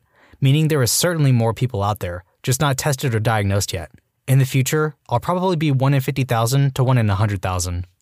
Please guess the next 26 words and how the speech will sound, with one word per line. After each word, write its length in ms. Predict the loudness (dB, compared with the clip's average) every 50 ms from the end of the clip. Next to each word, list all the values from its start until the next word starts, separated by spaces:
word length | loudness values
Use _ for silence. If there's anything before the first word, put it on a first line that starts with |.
| _ _
Sorry 240 | -4 -2 0 0 2
to 80 | 2
make 160 | 2 2 2
everyone 240 | 2 0 2 0 0
think 220 | 0 -2 -2 -2 0
I 40 |
was 140 | -2 -2 -2
one 200 | -2 -2 -2 0
in 100 | 0 -2
a 40 | -2
million. 480 | -4 -4 -4 -4 -4 -4 -4 -6 -6 -8 -10 _ _ _ _ _ _ _ _ _ _ _ _ _ _ _ _ _ _ _ _ _
I'm 140 | -2 0 0
allergic 440 | 2 2 0 0 0 0 -2 -2 0
to 100 | 0 0
the 80 | 0
cold. 420 | 0 0 0 0 0 -2 -2 -4 -6 -8 _ _ _ _ _
Like, 260 | -2 0 0 0 -2 -4 -12 _ _ _ _ 0
literally. 540 | 0 2 2 2 2 0 0 -2 -4 -6 -8 _ _ _ _ _ _ _ _ _
I 80 | -2 0
get 180 | 2 2 0 2
intense 420 | 0 0 0 0 0 -2 0 0
hives, 400 | 0 0 2 2 2 0 0 -2
swelling, 760 | -2 -2 -4 -4 -4 -2 0 0 2 2 2 2 2 0 0
I 120 | 0 -2 -4
pass 360 | -2 0 0 2 2 2 2
out, 240 | 2 2 0 0